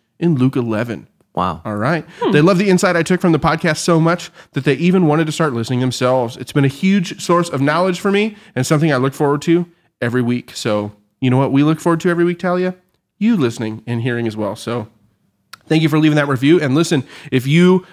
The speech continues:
Speaker 1: are one of those folks who have a hard time figuring out how to leave an iTunes review, maybe you can try and jump on Facebook. Search for The Debrief Podcast. Find us over there.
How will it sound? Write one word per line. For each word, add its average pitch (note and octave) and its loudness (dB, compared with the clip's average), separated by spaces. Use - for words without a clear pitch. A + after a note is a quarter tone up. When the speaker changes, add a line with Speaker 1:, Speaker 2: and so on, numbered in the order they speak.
Speaker 1:
are C3 2
one D#3 4
of E3 2
those D3 0
folks F3 0
who C#3+ 0
have C3 0
a C3+ -6
hard D3 -2
time D3+ 2
figuring D3 0
out C#3+ 0
how D3+ -2
to C3 -2
leave C3+ 2
an B2+ 0
iTunes D3+ 0
review, A2+ -2
maybe G3 -2
you F#3 -2
can F#3 -4
try F#3+ -2
and F3+ -2
jump F3 -2
on E3+ -2
Facebook. - -6
Search D3+ -2
for D3+ -2
The C3 -4
Debrief C3+ -2
Podcast. D3+ -4
Find C3+ -2
us C3+ -6
over A#2+ -2
there. D3+ -4